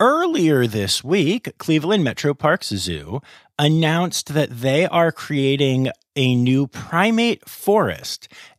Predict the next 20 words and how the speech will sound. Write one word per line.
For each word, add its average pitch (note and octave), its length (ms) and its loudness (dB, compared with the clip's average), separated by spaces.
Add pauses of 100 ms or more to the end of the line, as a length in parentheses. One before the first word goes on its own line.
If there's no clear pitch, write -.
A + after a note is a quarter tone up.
a C#3+ 200 2
one D#3+ 300 0
hundred A#3+ 500 -2
and F#3+ 100 -2
forty F#3 460 0
thousand D#3 880 0
square F3+ 540 0
foot C#3 440 -2 (220)
world-class D3+ 1000 0 (120)
indoor F#3+ 520 2
destination C#3+ 1040 -4 (360)
that C#3 240 2
will D3 160 -2
transform E3+ 960 0
and D#3+ 220 0
significantly E3 680 -2
expand D3 640 0
the A2+ 260 -2
zoo's A#2 340 0
rainforest D#3 920 0